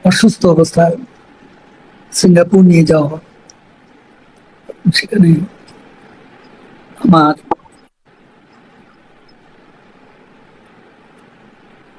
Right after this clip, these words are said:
মেজর অপারেশন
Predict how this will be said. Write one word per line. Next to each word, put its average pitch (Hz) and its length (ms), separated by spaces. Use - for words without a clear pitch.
মেজর 170 520
অপারেশন - 540